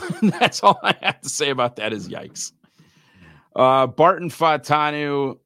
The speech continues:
um, gone. I would assume, I don't know that I would actually, boy,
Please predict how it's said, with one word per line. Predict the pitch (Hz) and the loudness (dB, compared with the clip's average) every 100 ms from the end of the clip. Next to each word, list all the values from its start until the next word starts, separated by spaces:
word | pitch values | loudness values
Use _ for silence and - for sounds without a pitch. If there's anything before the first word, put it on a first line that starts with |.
| _ _ _ _ _ | _ _ _ _ _
um, | 110 110 104 98 92 90 - _ _ _ _ _ _ _ _ _ _ _ - _ | -4 -2 -2 -4 -6 -10 -16 _ _ _ _ _ _ _ _ _ _ _ -20 _
gone. | 120 135 131 127 | -6 -2 0 0
I | 120 | -2
would | 117 110 | -2 -6
assume, | - 135 143 135 135 123 - _ _ _ | -6 -6 -4 -2 -4 -6 -10 _ _ _
I | 110 | -10
don't | 127 - - _ 110 | -8 -8 -14 _ -8
know | 123 131 | -4 -4
that | 117 | -4
I | 104 | -6
would | 98 | -6
actually, | 104 117 - 113 110 104 90 - _ _ _ _ _ _ _ _ _ _ _ _ _ _ _ _ _ 147 - _ _ - - _ | -6 -6 -8 -8 -6 -8 -12 -20 _ _ _ _ _ _ _ _ _ _ _ _ _ _ _ _ _ -20 -20 _ _ -20 -20 _
boy, | 80 73 | -14 -14